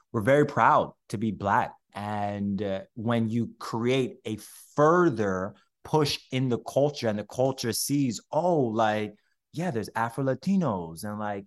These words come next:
and if you wanna get outside of culture and background, we could talk about when you see Serena Williams in tennis or Tiger Woods in golf. This is an expansion of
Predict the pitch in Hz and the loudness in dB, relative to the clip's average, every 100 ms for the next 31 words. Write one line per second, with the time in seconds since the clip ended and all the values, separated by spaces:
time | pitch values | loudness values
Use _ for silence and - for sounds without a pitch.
0 | _ 107 123 - 123 131 117 113 113 - | _ -10 -8 -8 -4 -2 0 2 0 0
1 | 156 170 143 110 - - 120 - 110 98 | 0 4 2 2 -4 -6 -6 -4 -4 -2
2 | 104 101 107 113 107 107 - 107 120 107 | -2 -2 -4 -4 -4 -8 -6 -4 -4 2
3 | 113 117 113 - _ 107 117 110 - 120 | 4 4 2 -10 _ -4 -4 -4 -4 -4
4 | 113 - 120 127 127 151 156 135 123 120 | -4 -4 -2 0 2 2 4 2 0 -4
5 | 165 160 123 95 95 107 107 107 120 113 | -4 -2 -4 -6 -8 -6 -6 -4 -4 -2
6 | 113 127 135 104 117 - 131 127 - - | 0 4 6 4 -2 -6 -6 -6 -8 -4
7 | 127 123 117 120 107 | -2 -2 -2 -8 -8